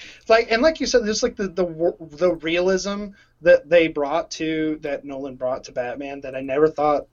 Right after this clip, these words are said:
he, he would need. I mean, I obviously, the,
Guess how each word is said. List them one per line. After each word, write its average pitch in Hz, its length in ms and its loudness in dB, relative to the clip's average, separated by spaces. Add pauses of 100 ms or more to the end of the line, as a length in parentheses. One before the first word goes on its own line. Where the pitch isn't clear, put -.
he, 147 320 -2
he 160 260 -6
would 147 220 -6
need. 139 560 -4 (240)
I 262 80 6
mean, 285 160 8
I 262 140 8
obviously, 277 500 2
the, 202 240 -2